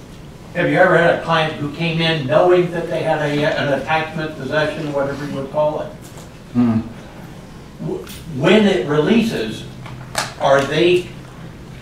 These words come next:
Speaker 1: certain that it has released?
Speaker 2: In many ways. Um, one of the ways is the life improves. Whatever issues they have when they came in, it,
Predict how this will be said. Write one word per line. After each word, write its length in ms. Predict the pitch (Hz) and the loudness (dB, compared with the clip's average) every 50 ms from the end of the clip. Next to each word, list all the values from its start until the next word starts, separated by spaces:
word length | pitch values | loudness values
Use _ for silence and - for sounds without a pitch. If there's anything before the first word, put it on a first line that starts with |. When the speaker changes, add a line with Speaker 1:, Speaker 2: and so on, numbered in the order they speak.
| - - | -16 -16
Speaker 1:
certain 560 | - - - 185 185 190 208 - 196 180 147 131 | -16 -10 -4 0 2 2 2 0 -2 -4 -4 -2
that 200 | 147 147 143 143 | -2 0 0 0
it 140 | 147 - | 0 -2
has 300 | - 147 147 143 147 143 | -2 -2 -2 -2 -2 -2
released? 480 | 143 143 135 131 135 139 - - - - - - - - - - - - - - - - - - - | -4 -4 -4 -4 -4 -6 -8 -8 -10 -14 -16 -18 -18 -18 -18 -18 -18 -18 -18 -18 -18 -16 -6 4 8
Speaker 2:
In 100 | 156 139 | 10 12
many 220 | 143 156 165 165 | 12 12 10 10
ways. 400 | 165 156 139 117 107 - - - - - - - - - - - - - 208 - - - - - - - - | 10 10 10 8 8 4 0 -6 -12 -14 -16 -16 -16 -14 -14 -12 -8 -8 -6 -6 -8 -10 -12 -16 -8 0 6
Um, 540 | 123 123 123 120 120 120 117 117 113 113 - - - - - - - - - - - - - - - - - - - - - - - - - - - - - - - - - - | 10 12 12 12 12 10 10 8 6 2 -2 -4 -14 -16 -16 -18 -18 -18 -18 -18 -16 -14 -14 -14 -12 -14 -14 -12 -12 -10 -10 -10 -10 -12 -14 -16 -18 -18 -20 -20 -18 -18 -2 4
one 160 | 139 151 180 | 8 8 8
of 120 | 190 185 180 | 8 8 8
the 80 | 180 | 8
ways 580 | 165 160 160 165 175 185 196 208 208 - - - - - - - - - - - - - - - - - - - - - | 8 10 10 10 10 8 8 4 2 -2 -8 -12 -14 -18 -18 -18 -18 -18 -18 -18 -18 -18 -18 -18 -18 -18 -18 -12 -2 2
is 140 | 151 147 143 | 2 4 6
the 80 | 143 | 8
life 400 | 135 143 147 156 160 160 160 - | 10 10 12 10 10 8 6 4
improves. 460 | 151 139 139 - 185 185 135 123 - - - - - - - - - - - - - - - - - - - - - - - | 2 2 4 8 8 8 8 6 2 -2 -8 -14 -14 -16 -16 -14 -12 -12 -12 -12 -14 -16 -16 -16 -12 -10 -10 -10 -10 -4 2
Whatever 540 | 131 131 131 143 147 147 156 156 156 156 147 | 4 6 8 8 8 10 10 10 10 12 10
issues 460 | 147 151 151 156 156 156 156 147 135 | 10 8 8 6 6 6 6 4 6
they 80 | 135 135 | 8 10
have 280 | 139 143 147 147 143 | 10 10 10 10 8
when 120 | 139 135 131 | 8 8 8
they 160 | 131 131 - | 8 6 4
came 160 | 135 131 135 | 4 6 6
in, 340 | 143 160 175 180 170 - - - - - - | 8 8 6 4 2 -2 -8 -16 -18 -16 -12
it, 80 | 117 | -12